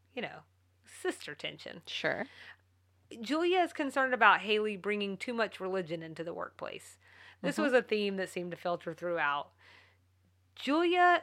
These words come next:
Speaker 1: all right, this one's weird. Julia is irate when she finds out Suzanne slept with Donald Trump at some point in the past. <laughs>
Speaker 2: Oh, I forgot about that.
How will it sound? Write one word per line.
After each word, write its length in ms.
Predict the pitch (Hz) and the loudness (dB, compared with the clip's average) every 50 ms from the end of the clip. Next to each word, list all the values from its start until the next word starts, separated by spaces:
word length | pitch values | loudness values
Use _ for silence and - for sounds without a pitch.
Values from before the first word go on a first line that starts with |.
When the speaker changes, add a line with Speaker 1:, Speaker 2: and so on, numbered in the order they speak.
| - - | 2 4
Speaker 1:
all 80 | 190 202 | 6 8
right, 280 | 208 202 190 175 175 170 | 8 8 6 6 4 0
this 160 | 180 196 180 | -2 -4 -2
one's 220 | 208 208 190 175 | -2 -2 -2 -2
weird. 380 | 160 165 160 151 147 170 175 - - _ _ _ - - - _ - | -4 -4 -4 -2 -2 -4 -4 -6 -14 _ _ _ -20 -20 -20 _ -14
Julia 440 | 196 180 240 294 320 330 330 330 330 | -4 0 2 4 4 4 4 4 4
is 240 | - 240 247 226 | 4 4 4 6
irate 440 | 240 226 220 208 196 202 185 170 165 - | 6 6 6 6 4 4 4 2 2 -2
when 120 | 185 180 | -6 -8
she 160 | - - 202 | -4 -6 -6
finds 300 | - - 185 185 185 175 | 0 2 2 2 2 4
out 180 | 190 180 - - | 4 4 4 2
Suzanne 460 | - - 214 190 202 208 208 196 196 | -4 -6 -4 0 2 2 2 0 -2
slept 280 | - - 185 - - - | -4 -6 -6 -6 -6 -14
with 120 | 165 156 | -6 2
Donald 400 | 185 175 180 180 175 170 165 - | 2 4 4 4 2 -2 -2 -2
Trump 280 | - - 269 254 220 - | -2 2 2 2 2 0
at 80 | - - | -8 -4
some 200 | - 196 185 175 | -4 -4 -4 -2
point 200 | - 190 180 - | -4 -4 -4 -4
in 40 | |
the 60 | 175 160 | -8 -8
past. 420 | - - - - - - - - - - - - | -6 -6 -6 -6 -6 -6 -6 -6 -8 -10 2 4
<laughs> 220 | 214 196 - - | 4 4 10 12
Speaker 2:
Oh, 200 | 240 208 190 175 | 12 12 12 12
I 100 | 175 175 | 12 10
forgot 280 | - - 151 139 135 135 | 8 6 2 2 2 2
about 240 | 131 135 131 131 - | 2 0 -2 0 0
that. 240 | 151 143 139 143 | 0 0 0 -2